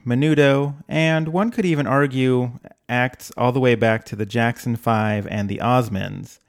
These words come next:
However, the success of the Backstreet Boys and N sync ushered a whole new surge of popularity for this genre of sugary love songs marketed to young women. And members from each group went on to start their own successful music careers.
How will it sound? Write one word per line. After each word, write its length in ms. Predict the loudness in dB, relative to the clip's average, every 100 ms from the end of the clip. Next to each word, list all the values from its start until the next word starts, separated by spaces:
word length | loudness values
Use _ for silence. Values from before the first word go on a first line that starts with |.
| _ _ -14
However, 560 | -2 4 4 6 4 2
the 100 | 0
success 460 | -4 -4 -2 -2
of 80 | -2
the 100 | 0
Backstreet 500 | 2 2 0 -2 -2
Boys 300 | 2 2 2
and 80 | 0
N 160 | -2 -2
sync 320 | -2 -2 -2
ushered 320 | -4 -2 -4 -4
a 260 | -6 -6 -10
whole 340 | 0 2 2
new 280 | 0 -2 -2
surge 540 | -4 0 2 2 0 -6
of 120 | -4
popularity 680 | -2 -2 0 2 4 2 -2
for 140 | -4
this 160 | -6 -6
genre 640 | -2 0 2 0 -2 -4 -10 _ _
of 180 | -10 -8
sugary 580 | 0 2 2 0 0 0
love 340 | 2 2 2
songs 480 | -2 -2 -2 -4 -4
marketed 460 | -4 -4 -4 -6 -6
to 140 | -8
young 340 | -2 -2 0
women. 480 | -2 -2 -2 -6 -12 -14 _ _ _ _ _ -8
And 160 | 0
members 340 | 2 2 0 -2
from 160 | -2 -2
each 220 | -4 -4
group 300 | -2 0 0
went 140 | 0
on 100 | 0
to 80 | -2
start 260 | 0 0 2
their 200 | -2 2
own 300 | 2 2 -2
successful 540 | -6 -4 -4 -2 -4
music 440 | -2 0 0 -4 -6
careers. 760 | -6 -4 -4 -6 -12 -18 -20